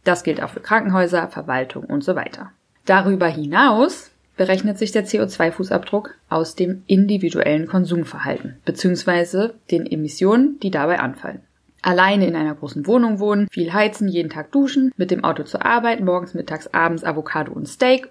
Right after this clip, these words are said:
Urlaub mit dem Flieger, Sport im Fitnessstudio, dabei nonstop Filme und Musik streamen, das halbe Leben online verbringen, alles in der Cloud speichern und täglich online bestellen. So lässt du deinen Footprint explodieren.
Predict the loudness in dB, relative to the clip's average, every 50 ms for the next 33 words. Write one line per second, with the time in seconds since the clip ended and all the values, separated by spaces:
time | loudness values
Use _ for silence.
0 | 0 2 4 4 4 2 -2 -4 -4 -6 -6 -8 -2 0 0 2 2 2 -2 -2
1 | -4 -6 -6 -8 -6 -8 -10 -10 -4 -6 -4 0 0 -2 -2 -2 -4 -2 0 2
2 | 2 2 2 2 0 0 0 -2 -2 -2 -2 -4 -2 -4 -6 -6 -2 2 4 4
3 | 4 4 2 0 -2 -4 -4 0 0 0 0 -2 -12 -8 -4 -2 0 2 2 0
4 | 0 -2 -6 -6 -4 2 2 4 4 4 4 2 2 2 2 0 0 2 4 4
5 | 4 4 2 2 0 -2 -2 0 -2 -2 0 0 0 -2 -2 -2 -4 -6 -6 -6
6 | -8 -6 -2 -2 -2 -2 -2 -4 -2 0 0 0 0 -2 -4 0 2 2 2 2
7 | 2 -2 -4 -4 -2 -4 -4 -4 -4 -4 -4 -4 -2 -2 -4 -2 -4 -4 -6 -4
8 | -4 -2 -2 -2 -2 -6 -12 -16 _ _ _ _ _ _ _ _ _ _ _ 0
9 | 2 4 6 6 6 6 4 2 2 -2 -8 -8 -2 0 0 0 0 -2 -8 -10
10 | -6 -4 -4 -4 -4 -8 -2 -2 -2 -2 -2 -8 -12 -12 -12 -14 -14 -6 -6 -6
11 | -6 -6 -8 -6 -6 -6 -6 -8 -16